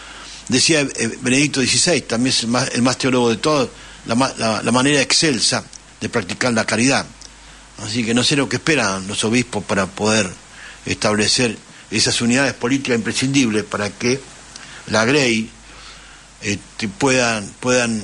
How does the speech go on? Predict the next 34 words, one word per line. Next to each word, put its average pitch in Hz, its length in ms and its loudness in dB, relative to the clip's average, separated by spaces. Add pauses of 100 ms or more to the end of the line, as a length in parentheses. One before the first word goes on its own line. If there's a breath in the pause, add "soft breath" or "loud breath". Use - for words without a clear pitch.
interpretar, 117 720 0 (520)
eh, 113 380 -4
el 117 120 2
mundo, 127 640 4 (100)
el 98 80 -2
medio 127 220 4
ambiente 135 320 0
que 123 100 0
los 120 140 2
rodea. 120 400 2 (880)
Entonces 156 440 0
ahí 170 160 2
sí - 240 0
llevar 110 220 0
la 107 140 -2
palabra 107 360 0
también 98 320 -4
de 98 120 0
Dios, 101 440 0 (180)
¿sí? 113 160 -4 (920 loud breath)
Este, 95 560 -2
tanto 170 340 0
en 151 80 0
el 131 60 0
judaísmo 135 720 2
con 110 200 -4
la, 101 220 -4
como 104 240 -4
en 110 80 2
el 110 60 4
mundo 127 260 6
musulmán. 120 600 2 (1200 loud breath)
O 107 60 -4
sea, - 300 0